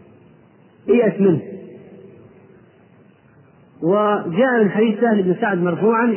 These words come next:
"شرف المؤمن قيامه بالليل، وعزه استغناؤه عن الناس". وذكره الشيخ في السلسلة الصحيحة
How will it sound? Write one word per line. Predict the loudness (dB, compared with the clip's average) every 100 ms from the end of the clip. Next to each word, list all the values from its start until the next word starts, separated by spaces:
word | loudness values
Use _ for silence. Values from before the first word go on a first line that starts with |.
| -2
"شرف | -2 0
المؤمن | 2 2 2 2 0
قيامه | 0 0 2 2 2
بالليل، | 0 2 2 2 0
وعزه | 0 2 2 2 0
استغناؤه | 0 0 0 2 0 0
عن | 0
الناس". | 0 0 -2 -4 -10 -20 -20 -20 -20 -20 -20 -20 -20 -20 -8
وذكره | -4 -2 0 -2
الشيخ | -2 -4
في | -4
السلسلة | -4 -2 -2 -4
الصحيحة | -4 -4 -4 -6